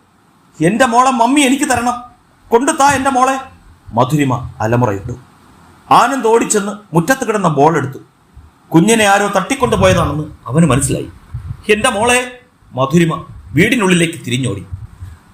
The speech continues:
ആനന്ദ് പാഞ്ഞു ചെന്ന് കാറിൽ കയറി. കാറ് തിരിച്ച് ഗേറ്റ് കടന്ന് കുതിച്ചു പാഞ്ഞു. രാജലക്ഷ്മിയുടെ കൃഷ്ണമണികൾ ഉരുണ്ട് മുകളിലേക്ക് കയറി. പിന്നോട്ട് മലർന്ന് ശരീരം ചുവരിൽ തട്ടി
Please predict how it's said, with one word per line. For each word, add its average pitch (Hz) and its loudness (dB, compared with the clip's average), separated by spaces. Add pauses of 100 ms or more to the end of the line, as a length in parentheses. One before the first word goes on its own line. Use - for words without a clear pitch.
ആനന്ദ് 277 2
പാഞ്ഞു 233 2
ചെന്ന് 208 -4
കാറിൽ 165 2
കയറി. 113 -8 (540)
കാറ് 185 2 (300)
തിരിച്ച് 175 0 (240)
ഗേറ്റ് 180 0
കടന്ന് 143 -6
കുതിച്ചു 127 -10
പാഞ്ഞു. 95 -12 (720)
രാജലക്ഷ്മിയുടെ 208 0
കൃഷ്ണമണികൾ 202 0
ഉരുണ്ട് 185 0
മുകളിലേക്ക് 160 2
കയറി. 110 -6 (500)
പിന്നോട്ട് 196 2
മലർന്ന് 156 0 (380)
ശരീരം 196 0
ചുവരിൽ 202 0
തട്ടി 160 -8